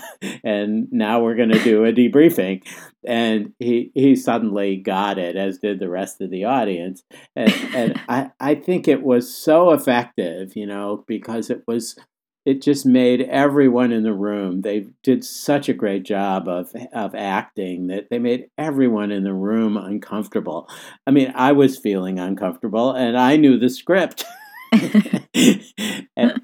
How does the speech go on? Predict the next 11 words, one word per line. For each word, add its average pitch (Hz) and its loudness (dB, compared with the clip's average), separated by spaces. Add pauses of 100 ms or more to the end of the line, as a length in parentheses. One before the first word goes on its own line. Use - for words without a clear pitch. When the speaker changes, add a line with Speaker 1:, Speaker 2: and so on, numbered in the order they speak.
Speaker 1:
and, 147 -4
and, 127 0 (380)
you 147 4
know, 113 4
the, 110 -4 (120)
the, 120 -2 (280)
the 127 -2
buzz 117 2 (460)
just 135 0
was, 120 0 (580)
y-, - -4